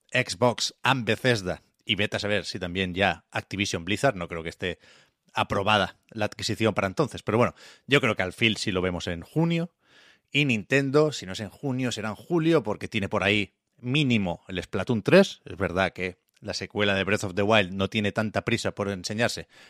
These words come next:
pero tampoco estaría mal que nos dijeran lo del título y, y todo eso, pero, pero yo cuento con esas presentaciones, con lo cual los protagonistas, que al final son los juegos y las compañías que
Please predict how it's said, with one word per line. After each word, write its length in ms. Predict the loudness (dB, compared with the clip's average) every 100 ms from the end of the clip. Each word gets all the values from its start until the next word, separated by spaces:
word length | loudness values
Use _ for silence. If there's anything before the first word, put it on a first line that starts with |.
| _
pero 100 | -6
tampoco 240 | -4 -2
estaría 280 | -4 -2 -2
mal 180 | -2 -4
que 80 | -6
nos 140 | -12
dijeran 580 | -10 -6 -2 -2 -4 -8 _ _ _ -12
lo 120 | -10
del 180 | -10 -6
título 720 | -6 -4 -4 -4 -4 -4 -8
y, 160 | -10
y 120 | -10 -2
todo 220 | 2 2
eso, 200 | 2 -4 -8 -20 _ _ 2
pero, 720 | 6 6 6 4 4 0 -6 _ _ -8
pero 140 | -2
yo 160 | 2 6
cuento 280 | 6 4 -2
con 100 | -8
esas 180 | -10
presentaciones, 640 | -10 -10 -8 -10 -10 -12 -14 _ _ _
con 160 | -8 -6
lo 100 | -2
cual 360 | 6 6 6 -4 _ _ _ _ _ _ _ _ -20 -20 _
los 140 | -14 -10
protagonistas, 720 | -6 -4 0 2 2 -2 -4
que 60 |
al 60 | -14
final 220 | -10 -10
son 160 | -8 -6
los 140 | -6
juegos 460 | 0 0 0 -6 -14
y 120 | -16
las 180 | -16 -16
compañías 640 | -16 -14 -2 2 2 0
que 320 | -4 -2 -2